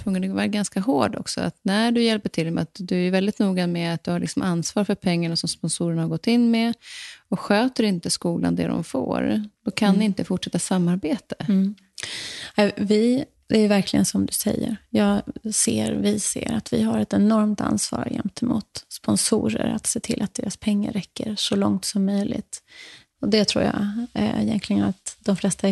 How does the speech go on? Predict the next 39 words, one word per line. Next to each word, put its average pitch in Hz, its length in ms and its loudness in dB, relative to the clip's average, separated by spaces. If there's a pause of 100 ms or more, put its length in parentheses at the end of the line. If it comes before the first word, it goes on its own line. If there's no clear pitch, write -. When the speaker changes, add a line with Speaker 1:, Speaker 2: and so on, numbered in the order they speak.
(240)
Speaker 1:
<laughs> - 140 0
överens - 320 2
om, 165 60 4
att 160 180 -2
vi, 202 240 4
vi 202 140 2
har 190 100 4
verkligen 185 500 2
fått, 196 220 -2
vår 208 140 4
grej 190 140 4
har 190 120 6
inte 180 300 0
varit - 260 2
att - 160 0
få - 180 -2
in, - 180 2
samla - 200 -2
in - 100 2
mycket 185 260 0
pengar, 185 220 2
men 185 200 4
vi, 185 280 2
vår 196 200 4
grej - 160 0
har - 80 -6
varit - 220 -6
att - 120 -14
få - 220 -8
dem - 160 -2
att - 100 -4
räcka - 400 -6 (160)
extremt - 680 0
långt. - 340 -4 (840)
Men 190 460 4 (100)
ja, 202 320 4
så - 220 4
absolut, 214 600 4
den, 202 160 2